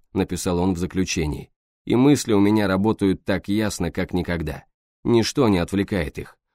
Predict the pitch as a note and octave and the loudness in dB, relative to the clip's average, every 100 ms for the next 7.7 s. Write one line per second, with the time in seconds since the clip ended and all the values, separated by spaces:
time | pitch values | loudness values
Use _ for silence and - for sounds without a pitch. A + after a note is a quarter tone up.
0 | _ - C3 B2 A2 G2+ G#2 G#2+ G2 G2 | _ 0 4 6 4 2 -2 -2 0 0
1 | G#2 F2 - C#2+ - - _ - A2 A2 | 0 -2 -2 -8 -12 -18 _ -4 -2 0
2 | A#2+ A2 F#2 A2+ G#2+ D#2 F#2+ E2+ F#2+ G#2+ | 2 0 0 0 0 0 -2 0 2 2
3 | F#2+ - F2+ D#2 D2 - D#2+ F2+ - - | 0 -2 -6 -6 -8 -10 -4 -4 -4 -12
4 | _ _ _ _ _ _ _ _ - - | _ _ _ _ _ _ _ _ -10 -2
5 | G#2+ B2 B2+ A2 - G#2+ G2+ A2 G#2 - | 0 0 -2 -4 -6 -4 -2 0 -2 0
6 | G2 F#2+ F#2+ G#2 - G2 E2+ F2 F2 F#2 | 0 2 0 -2 -2 -2 -2 -2 -2 -2
7 | F2+ F2+ F2+ F#2+ G2 D2 - | 0 0 0 0 -4 -6 -14